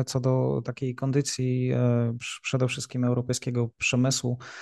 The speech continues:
nie tylko zbrojeniowego, ale też, e, faktu, że, no, wypchaliśmy stąd, e, wypchnęliśmy stąd biznes i ten teraz biznes, jak ma tu funkcjonować w obliczu, no, właśnie niedostatecznych źródeł energii. E, no, niewątpliwie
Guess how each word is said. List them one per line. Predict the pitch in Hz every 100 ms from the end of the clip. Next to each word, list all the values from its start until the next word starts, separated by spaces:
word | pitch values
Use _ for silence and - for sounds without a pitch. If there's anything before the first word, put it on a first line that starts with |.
| - - -
nie | 135
tylko | 131 127 135
zbrojeniowego, | 120 131 127 123 127 139 131
ale | 123 117
też, | - - 120
e, | 120 120
faktu, | 127 123 - 117
że, | 120 120
no, | 117 120 117 117 117
wypchaliśmy | 120 123 - 127 127 - 120
stąd, | 123 117 -
e, | 117 117 117 113
wypchnęliśmy | 117 123 123 - 156 143 - 123
stąd | 120 120
biznes | 127 123 120 117 -
i | 113
ten | 117 113
teraz | 117 117 120
biznes, | 120 117 120
jak | 120 -
ma | 123
tu | 117
funkcjonować | 120 120 - 120 123 120 120
w |
obliczu, | 120 139 135 120 123 - - - - -
no, |
właśnie | 127 123 120
niedostatecznych | 131 139 135 131 127 131 123 123 113 139 131
źródeł | 123 139 127 123
energii. | 127 120 113 120 135 139
E, | 120 123 123
no, | 123 127 139 170
niewątpliwie | 170 170 165 175 160